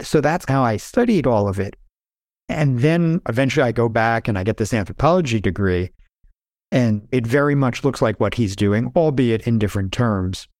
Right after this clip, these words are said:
And as much as somewhat my interest, I didn't identify the interest or the connection, I would say that he certainly shaped a lot of my thinking in that space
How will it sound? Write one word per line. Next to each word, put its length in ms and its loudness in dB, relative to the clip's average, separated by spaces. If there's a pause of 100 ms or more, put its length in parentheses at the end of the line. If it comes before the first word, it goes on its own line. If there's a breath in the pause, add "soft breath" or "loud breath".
(680)
And 140 0
as 200 0
much 240 0
as 380 0 (460)
somewhat 320 0
my 300 0 (120)
interest, 600 0 (120)
I 80 0
didn't 320 -2
identify 640 0
the 180 0
interest 460 -4
or 320 0
the 80 -2
connection, 840 -2
I 140 0
would 200 0
say 240 0
that 200 -2
he 180 0
certainly 460 0
shaped 580 -2
a 60 2
lot 180 0
of 80 -4
my 220 0
thinking 520 0
in 120 2
that 180 -2
space 500 -2